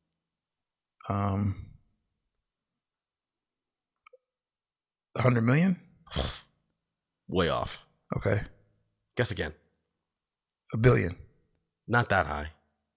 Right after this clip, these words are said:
Speaker 1: Um, seven hundred million.
Speaker 2: Close, but still too high.
Speaker 1: Damn.
Speaker 2: Four hundred and thirty-three million views.
Speaker 1: Damn.
Speaker 2: That's just on the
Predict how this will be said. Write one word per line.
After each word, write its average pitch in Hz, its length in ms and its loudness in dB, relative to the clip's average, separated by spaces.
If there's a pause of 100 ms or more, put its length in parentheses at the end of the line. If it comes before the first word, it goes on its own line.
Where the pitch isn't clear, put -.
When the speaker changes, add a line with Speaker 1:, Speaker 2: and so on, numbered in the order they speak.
(1000)
Speaker 1:
Um, 107 640 -2 (3000)
seven 147 200 8
hundred 123 160 6
million. 104 380 0 (840)
Speaker 2:
Close, - 380 6
but - 260 2
still 113 220 0
too 90 140 -2
high. 78 180 -6 (580)
Speaker 1:
Damn. 95 280 2 (280)
Speaker 2:
Four 156 200 8
hundred 143 340 6
and 98 160 0
thirty-three 98 580 4
million 85 500 2
views. 62 500 -8 (220)
Speaker 1:
Damn. 92 360 -8 (760)
Speaker 2:
That's 127 140 8
just - 160 6
on 135 100 8
the 110 260 6